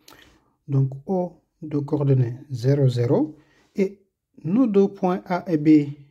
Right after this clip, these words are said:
du plan, tels que A a pour coordonnées X A, Y A, et le point B a pour coordonnées X B, Y B. Ce qu'on se demande, c'est de déterminer, une fois qu'on connaît les coordonnées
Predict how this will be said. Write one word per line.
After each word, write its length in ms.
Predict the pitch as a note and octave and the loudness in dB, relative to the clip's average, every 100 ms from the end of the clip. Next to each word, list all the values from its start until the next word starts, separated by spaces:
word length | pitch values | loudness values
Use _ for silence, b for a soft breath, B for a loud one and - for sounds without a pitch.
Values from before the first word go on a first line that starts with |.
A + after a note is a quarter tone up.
| _ _ - | _ _ -10
du 240 | C#3+ A3 | -6 -6
plan, 420 | - E3 G3+ C4 - _ | -4 -4 -4 -6 -12 _
tels 200 | F#3+ F#3+ | -6 -6
que 140 | - G3+ | -10 -12
A 280 | F#3+ F#3 F3+ | -10 -8 -8
a 60 | |
pour 220 | C#3+ D#3 C#3 | -8 -8 -2
coordonnées 480 | D#3 D3 C#3 C3+ C3+ | 0 2 0 0 -2
X 300 | B3+ - - | -4 -6 -12
A, 340 | - F#3+ F#3 _ _ _ _ _ _ _ _ | -8 -8 -8 _ _ _ _ _ _ _ _
Y 520 | F#3+ D#3 D3 C3+ B2+ C3+ | -6 -2 2 2 2 -6
A, 320 | F3 F#3+ A#3+ b b b b _ | -4 -4 -6 b b b b _
et 280 | A3 G#3 - _ | 0 0 -2 _
le 160 | D#3 D#3+ | -6 -6
point 300 | - C#3+ B2+ | 0 4 4
B 100 | C3+ G#3 | 2 -2
a 120 | F3 C#3+ | -2 -4
pour 200 | C#3+ C3 | -4 -4
coordonnées 440 | C3+ B2+ B2 D3+ A#3 | -2 -2 -2 -4 -6
X 220 | - E3 | -6 0
B, 100 | C#3 E3 A3 - | 2 2 0 -6
Y 460 | G#3+ G#3 F#3+ D#3 C#3+ | -6 -2 -2 -2 -2
B. 120 | B2 G#2+ - _ _ b b b b | -2 -4 -12 _ _ b b b b
Ce 120 | - | 0
qu'on 220 | D#4 C#4+ | 4 4
se 100 | B3+ | 4
demande, 440 | D#3 D3 E3 A#3+ D#4 - _ _ | 2 2 2 2 0 -2 _ _
c'est 160 | C#3 | -4
de 120 | B2+ | 0
déterminer, 680 | C3+ C4+ C#4 A3+ G3 G3 G3+ | 2 2 2 2 0 0 0
une 140 | A3+ B3+ | -2 -2
fois 220 | C4+ A#3 | -2 -4
qu'on 260 | A3+ F#3+ F3 | -2 -4 -2
connaît 440 | G3 F#3+ F#3 E3+ | -2 0 -2 -6
les 160 | E3+ E3 | -4 -2
coordonnées 640 | D#3+ F3 E3 E3 E3+ E3 | 0 -2 0 -2 -2 -4